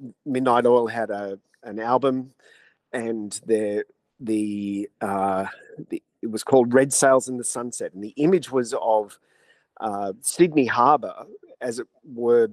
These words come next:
bombed out by, uh, a nuclear attack, everything baking and red, the harbour bridge a tangle of metal, the, uh, sails of the Sydney Opera House, you know, charred and turned and broken. And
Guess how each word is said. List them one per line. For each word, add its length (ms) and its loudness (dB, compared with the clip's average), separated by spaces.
bombed 460 0
out 300 -2
by, 420 -6
uh, 340 -8
a 40 -6
nuclear 500 2
attack, 440 -4
everything 380 -2
baking 440 0
and 200 -2
red, 360 6
the 260 0
harbour 400 4
bridge 280 -6
a 40 -6
tangle 560 -6
of 120 -8
metal, 520 -4
the, 420 -4
uh, 440 -4
sails 440 4
of 100 -12
the 80 -10
Sydney 300 -8
Opera 280 -6
House, 460 -8
you 160 -6
know, 80 -4
charred 560 6
and 200 -2
turned 400 -6
and 160 -10
broken. 560 -4
And 320 0